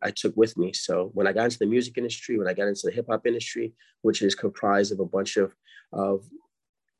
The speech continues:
uh, African Americans, uh, Africans, and Caribbean people that,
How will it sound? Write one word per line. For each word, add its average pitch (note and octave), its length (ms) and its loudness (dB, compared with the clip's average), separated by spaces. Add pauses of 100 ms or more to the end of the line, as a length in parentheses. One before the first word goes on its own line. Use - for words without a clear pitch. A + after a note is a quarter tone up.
(140)
uh, G2+ 320 2 (240)
African G#2+ 360 0
Americans, G2+ 880 4 (100)
uh, - 200 -8
Africans, G#2 680 4
and G2 160 0
Caribbean F#2+ 560 0
people A2+ 380 0
that, G2 280 -2